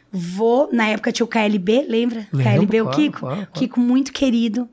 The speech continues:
Speaker 1: era um grande amigo meu, né? Agora eu não tenho mais contato. O Kiko vai e fala, "Vivi, eu vou te ajudar." Indicou um médico muito famoso que tinha cuidado da mãe dele. Quando eu levo meu pai, ele falou, "Vi,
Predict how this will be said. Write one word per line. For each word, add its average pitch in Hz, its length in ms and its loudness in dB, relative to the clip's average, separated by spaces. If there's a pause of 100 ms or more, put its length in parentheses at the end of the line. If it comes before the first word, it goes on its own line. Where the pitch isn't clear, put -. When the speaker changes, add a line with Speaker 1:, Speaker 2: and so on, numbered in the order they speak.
(220)
Speaker 1:
era 202 140 -4
um 214 260 -4
grande 247 320 0
amigo 233 380 0
meu, 220 360 -2
né? 214 200 -6
Agora 202 280 -12
eu 208 40 -12
não 202 100 -12
tenho 208 180 -10
mais 202 140 -12
contato. 160 440 -6 (440)
O 220 100 -2
Kiko 240 300 -2
vai 220 200 0
e 220 40 -4
fala, 208 200 -2
"Vivi, 214 360 2
eu 214 80 0
vou 202 120 -8
te - 120 -6
ajudar." 214 420 -2 (800)
Indicou 226 560 2
um 240 140 2
médico 220 540 0
muito 220 320 -2
famoso 220 340 0
que - 60 -10
tinha 214 80 -4
cuidado 220 240 0
da 226 80 2
mãe 240 200 4
dele. 226 360 4
Quando 226 160 -6
eu 226 80 -4
levo 226 200 -2
meu 226 140 -2
pai, 214 240 -6
ele 214 80 -10
falou, 208 240 -14
"Vi, 202 260 -6